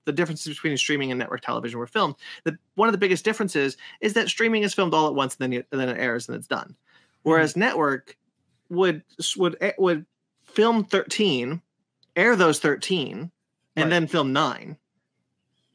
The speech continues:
Speaker 1: And that's how, and that's, and that's how they would be like, that's how they would dictate which characters stayed on the show, which characters got more stuff to do, which th-, things like that. Every t-, every network show did that.
Speaker 2: Right. Plus, it helps that the goal is not syndication.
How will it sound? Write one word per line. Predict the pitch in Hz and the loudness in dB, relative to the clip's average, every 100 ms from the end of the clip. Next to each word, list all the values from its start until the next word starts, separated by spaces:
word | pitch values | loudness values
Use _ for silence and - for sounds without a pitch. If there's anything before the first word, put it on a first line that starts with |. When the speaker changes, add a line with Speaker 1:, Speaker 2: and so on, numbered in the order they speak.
| _ _ _ _ _ | _ _ _ _ _
Speaker 1:
And | 151 | -2
that's | 185 190 | -2 -2
how, | 190 185 | -2 -2
and | 180 | 0
that's, | 180 175 - | -2 -4 -6
and | 175 170 | -6 -4
that's | 175 | -4
how | 180 165 | -2 -2
they | 160 | -2
would | 151 | -2
be | 147 | -2
like, | 139 135 127 | -2 -2 -2
that's | 160 170 | -4 -2
how | 170 156 | 0 0
they | 143 | -2
would | 139 131 | -2 -2
dictate | 151 139 120 | -4 -4 -4
which | 135 | -6
characters | - 127 - | -6 -8 -8
stayed | - 123 | -8 -6
on | |
the | - | -6
show, | - 202 196 | -2 0 0
which | 139 - | -2 -4
characters | - 120 135 | -4 -4 -4
got | - - | -8 -8
more | 120 120 | -8 -8
stuff | - 151 | -8 -10
to | 160 | -4
do, | 185 185 - - - | -2 -2 -4 -16 -10
which | - | -6
th-, | 147 139 - - | -4 -6 -8 -10
things | 139 | -8
like | 123 | -4
that. | 151 147 - _ - | -4 -6 -14 _ -4
Every | 180 175 | -2 -2
t-, | - - | -4 -4
every | - 170 | -2 -2
network | 139 127 - | -4 -6 -6
show | 123 | -6
did | 120 185 | -6 -8
that. | - - _ _ _ _ _ | -8 -14 _ _ _ _ _
Speaker 2:
Right. | 160 117 - _ - _ | -4 -4 -10 _ -20 _
Plus, | 220 220 | 2 4
it | 208 170 | 2 2
helps | 165 156 | 2 2
that | 165 | -2
the | 151 | -2
goal | 139 139 139 | -2 0 0
is | 117 | -2
not | 135 123 | -4 -6
syndication. | - 131 110 - 92 - - | -6 -10 -10 -12 -14 -14 -16